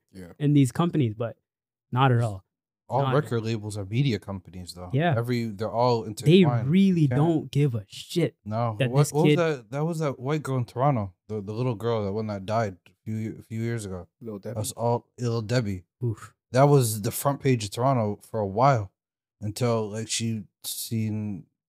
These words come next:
Speaker 3: her end, and, like, people blaming the blogs, people blaming all this other stuff. Their girl was homeless. Like, you can't. These, these are media companies at the end of the day. So anything for a buck. They're, that's not their child.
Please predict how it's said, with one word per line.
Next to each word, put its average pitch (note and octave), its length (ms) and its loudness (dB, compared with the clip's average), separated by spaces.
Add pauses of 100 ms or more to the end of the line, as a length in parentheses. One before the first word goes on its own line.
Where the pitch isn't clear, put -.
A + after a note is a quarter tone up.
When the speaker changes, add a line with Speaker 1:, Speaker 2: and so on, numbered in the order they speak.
(100)
Speaker 3:
her G#2+ 160 -8
end, G2+ 340 -2
and, F#2+ 300 -12 (1120)
like, A2 140 -6
people B2+ 220 4
blaming A#2 260 -2
the A2 60 -4
blogs, A2 520 -2
people A2 280 -6
blaming A2 560 -4
all A2+ 160 0
this A2 160 -6
other G#2+ 120 -4
stuff. G#2+ 300 -4
Their A2+ 120 -4
girl G#2 180 -6
was G2 180 -12
homeless. A2 600 -4 (560)
Like, A2+ 200 -2 (960)
you A#2 80 -6
can't. C3+ 400 2
These, B2+ 240 2
these D3+ 220 4
are A#2+ 80 6
media C3 260 6
companies G#2 400 -4
at G2+ 160 -6
the A#2 60 -2
end A2 160 -2
of F#2 60 -8
the G#2 80 -2
day. G2+ 80 -2
So G#2+ 140 -4
anything A#2+ 300 0
for G#2 160 -6
a G2 60 -2
buck. G#2 480 -2
They're, A2+ 100 -2
that's A2+ 220 -2
not C#3 160 2
their C#3+ 100 2
child. G2 340 -4